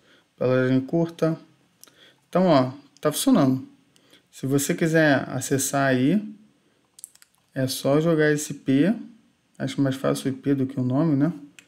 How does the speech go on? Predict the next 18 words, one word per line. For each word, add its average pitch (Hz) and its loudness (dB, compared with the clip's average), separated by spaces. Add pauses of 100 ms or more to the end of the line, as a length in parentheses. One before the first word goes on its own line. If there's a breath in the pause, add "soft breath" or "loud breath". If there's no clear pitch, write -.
(600 soft breath)
E 160 2
cadastra 170 2
aí 180 2
seu 170 -4
cachorro. 147 -2 (800)
Beleza? 151 2 (1000 soft breath)
Então, 175 2
pessoal, 160 2
ficamos 160 -2
por 175 2
aqui 165 -2
hoje. 143 2 (1120)
É, 127 2
aguarde 147 2
aí 151 6
os 143 2
próximos 131 0
vídeos. 165 -2